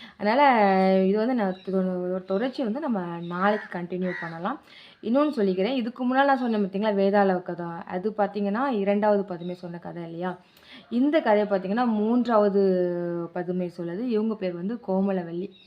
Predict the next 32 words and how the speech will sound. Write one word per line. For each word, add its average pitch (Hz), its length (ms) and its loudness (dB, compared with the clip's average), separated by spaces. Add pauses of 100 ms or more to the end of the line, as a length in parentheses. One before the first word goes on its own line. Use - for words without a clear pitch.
(720)
இந்த 196 220 -2
மூணாவது 202 380 2
கதையை 190 280 -2
சொல்றது, 185 300 -2 (480)
பேசாம 220 360 2
இருந்தே 202 260 4
ஸ்டோரியெல்லாம் 202 440 4
வருது 190 180 0
பார்த்தீங்க, 190 240 -2
இது 190 100 4
வந்து 226 140 0 (160)
மூன்றாவது 220 460 2
பதுமையான 175 520 -4
கோமலவல்லிங்கிற 190 800 2 (120)
பதுமை 175 280 -6 (440)
சொல்ற 196 220 4 (140)
கதைகள் 180 360 0 (100)
தான் 208 200 2
இது. 196 100 0 (100)
நான் 240 180 4
ஒவ்வொரு 214 220 4 (100)
கதைகள் 214 400 2
சொல்லும்போதும் 196 400 2
அந்தந்த 208 240 2 (120)
பதுமைகள் 247 480 2
பேரையும் 202 260 0
சொல்லிட்டு 185 260 0
வந்தா 180 180 -4
தான் 359 100 -4 (300)
உங்களுக்கு 220 280 -2
அந்த 220 140 2
முப்பத்திரெண்டு 226 420 0